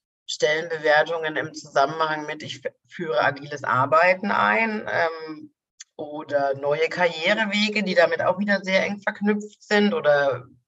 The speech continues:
bestehende Karrierewege irgendwie erweitern. Also mit Karrierewegen meine ich Führungskraft, Experte oder, oder Projekt. Das sind so Themen Programm- und Projektmanagement, Multiprojektmanagement, Einführung.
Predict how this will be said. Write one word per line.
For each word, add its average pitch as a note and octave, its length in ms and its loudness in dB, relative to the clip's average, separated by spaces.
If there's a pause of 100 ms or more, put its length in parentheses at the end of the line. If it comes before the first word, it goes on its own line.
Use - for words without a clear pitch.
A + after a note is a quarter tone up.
(120)
bestehende E3+ 560 -2
Karrierewege D#3+ 840 2
irgendwie C#3+ 540 -2
erweitern. F3+ 720 2
Also C3 240 -6
mit B2 180 -6
Karrierewegen B2+ 540 -4
meine B2 240 -2
ich B2+ 160 -14 (320)
Führungskraft, C3+ 720 -4
Experte C3 800 -2
oder, B2+ 240 0
oder B2+ 160 -2
Projekt. C#3 680 -4 (840)
Das C#3+ 120 -12
sind F#3 160 -6
so F3+ 100 -10
Themen F#3 380 -2 (320)
Programm- F3 580 0
und F#3 160 -4
Projektmanagement, G#3+ 1080 -2
Multiprojektmanagement, A3 1300 -2
Einführung. A#3+ 840 -4